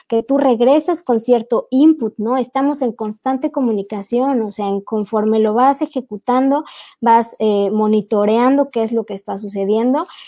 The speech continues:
y eso te va a dar oportunidad, pues, de reaccionar pronto, no en un mes,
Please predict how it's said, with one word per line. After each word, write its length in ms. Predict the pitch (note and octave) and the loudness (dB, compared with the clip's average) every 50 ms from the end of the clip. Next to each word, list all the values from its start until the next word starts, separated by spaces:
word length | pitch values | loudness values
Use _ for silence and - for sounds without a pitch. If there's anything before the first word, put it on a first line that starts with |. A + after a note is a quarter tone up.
| - - | -10 -2
y 140 | A#3 A#3+ B3+ | 2 4 4
eso 180 | B3+ B3+ D#4 C4 | 4 2 -2 0
te 140 | - B3+ | 2 2
va 160 | A#3+ A#3+ A#3+ A#3+ | 4 6 6 6
a 20 | |
dar 260 | B3+ B3+ B3+ C4 C4 - | 8 8 6 6 4 2
oportunidad, 840 | A#3 G#3+ G#3 A3+ A3 G#3 - A3 G#3+ G#3 G#3 G#3 A3 A3+ A#3 C4 C4+ - | -2 -4 -2 -2 -6 -4 -4 -4 -4 -2 -2 -2 0 0 0 -2 -2 -2
pues, 180 | - A3 G3 F#3+ | -4 -4 -2 -2
de 120 | G#3 G#3 | -2 -2
reaccionar 720 | G#3 G#3 G#3 G#3 G3+ G3 - - A#3 A3 A#3 C4+ D4+ E4 D#4+ _ | -2 0 0 0 0 -2 -4 -6 -4 -2 0 0 0 0 -2 _
pronto, 540 | - C#4+ D#4 F4+ F#4+ F4 - - - - - - - | -2 -2 2 2 2 0 0 -6 -8 -8 -12 -10 -4
no 200 | B3 B3 C4+ C#4+ | 0 2 4 4
en 100 | D4 D4 | 4 4
un 120 | D#4 D4 C4+ | 4 4 4
mes, 580 | B3 B3 C4 B3+ A3+ A3 - - - - _ | 2 2 0 0 -4 -6 -10 -14 -18 -20 _